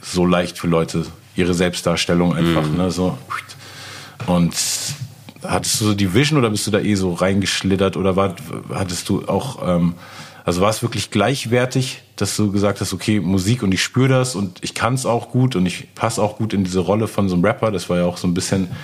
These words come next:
Speaker 1: bei, bei dir wahrscheinlich auch der Bonus.
Speaker 2: Voll.
Speaker 1: Also bei mir war so, ich hatte immer nur Nachteile, weil ich konnte nichts
Speaker 2: Ja, voll.
Speaker 1: sein sozusagen,
Speaker 2: Ja.
Speaker 1: aber sobald das kam, war dann auf einmal so,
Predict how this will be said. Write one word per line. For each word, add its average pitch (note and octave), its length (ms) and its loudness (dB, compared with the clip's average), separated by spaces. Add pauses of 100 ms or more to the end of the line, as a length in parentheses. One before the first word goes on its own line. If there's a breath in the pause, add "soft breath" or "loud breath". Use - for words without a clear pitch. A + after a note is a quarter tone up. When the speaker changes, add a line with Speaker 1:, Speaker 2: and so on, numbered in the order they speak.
(680 loud breath)
Speaker 1:
bei, F2+ 140 0 (140)
bei F#2 100 0
dir G2 160 2
wahrscheinlich G2+ 340 0
auch G#2 140 2
der A2 140 0
Bonus. A2+ 380 0
Speaker 2:
Voll. F#3 60 0
Speaker 1:
Also G#3 120 0
bei G2+ 140 4
mir G#2+ 140 2
war G#2+ 120 2
so, G2+ 60 -2
ich G#2 100 -2
hatte A2+ 160 -2
immer C3 240 2
nur B2+ 320 2 (320 loud breath)
Nachteile, B2 580 0
weil G#2+ 60 0
ich G2 100 -6
konnte A#2 260 -2
nichts C3 480 -2
Speaker 2:
Ja, A2+ 180 4
voll. A2 280 -8
Speaker 1:
sein B2 400 2
sozusagen, D3 460 0
Speaker 2:
Ja. - 60 0
Speaker 1:
aber A#2+ 180 2
sobald A#2 360 0
das C3+ 240 0
kam, C3 280 0
war B2 80 2
dann A#2 160 0
auf A2 140 -2
einmal A2+ 220 2
so, G#2 320 0